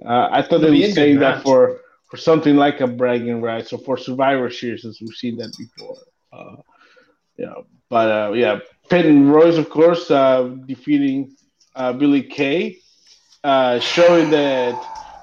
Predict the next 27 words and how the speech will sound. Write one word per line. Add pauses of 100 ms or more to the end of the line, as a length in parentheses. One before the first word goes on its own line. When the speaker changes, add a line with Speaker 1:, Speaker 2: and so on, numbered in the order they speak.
Speaker 1:
she
is
the (240)
more
iconic (120)
of
the (120)
two. (580)
Speaker 2:
Okay,
but, (540)
but, (460)
but, (800)
at
the
end
of
the (140)
match, (880)
the
two
ladies
hugged (540)
and
went
their
separate
ways.